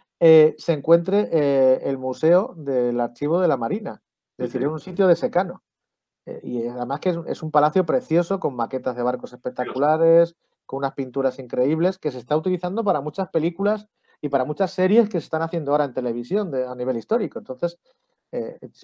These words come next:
Speaker 1: venir, venir, que aparte la gastronomía es muy buena también, ¿eh?
Speaker 2: Y tam-, y también tenemos en La Mancha Calatrava la Nueva.
Speaker 1: Efectivamente,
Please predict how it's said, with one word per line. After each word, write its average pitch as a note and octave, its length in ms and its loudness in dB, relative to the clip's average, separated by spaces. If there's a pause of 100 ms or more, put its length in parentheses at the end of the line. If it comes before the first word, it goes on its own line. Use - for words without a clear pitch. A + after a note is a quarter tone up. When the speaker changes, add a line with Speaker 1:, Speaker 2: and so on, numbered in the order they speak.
Speaker 1:
venir, C#3 280 -2
venir, D3+ 280 -2
que - 80 -4
aparte C#3+ 340 0
la D3+ 140 2
gastronomía C#3 560 -4
es C3+ 60 -12
muy B2+ 140 -6
buena F#2 260 -14
también, - 420 -20
¿eh? - 80 -18
Speaker 2:
Y A#2 100 -4
tam-, G#2+ 280 0
y B2 160 0
también A#2 600 0 (120)
tenemos G#2+ 420 -2
en A2 80 -2
La A2+ 80 2
Mancha A#2+ 400 0
Calatrava F#2 480 0
la G2+ 100 2
Nueva. A2+ 400 -2 (140)
Speaker 1:
Efectivamente, C#3+ 720 -4